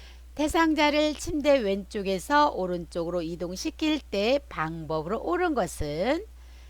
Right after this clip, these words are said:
일 번, 상반신과 하반신을 동시에 이동시킨다.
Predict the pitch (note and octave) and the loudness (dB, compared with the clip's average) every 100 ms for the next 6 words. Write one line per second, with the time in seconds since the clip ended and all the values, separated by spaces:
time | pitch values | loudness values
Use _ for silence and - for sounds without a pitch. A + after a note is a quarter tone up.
0 | - - E3 E3+ A3+ C#4+ - - - E4+ | -16 -6 -4 -2 -2 -4 -6 -20 -4 0
1 | D#4+ E4 E4 C#4+ D4+ D4 D4+ C4+ G3 G3+ | 2 2 2 0 2 6 6 6 2 0
2 | G3 A3 C#4+ E4 - G#3 F3+ F3 - A3 | 0 0 0 0 -6 -6 -4 2 2 6
3 | C4+ C4 E4 F4+ F4+ - - A#3 F#3 D#3+ | 4 4 -2 0 -2 -4 -6 -4 0 2
4 | D3+ C#3 D3+ | 2 0 -4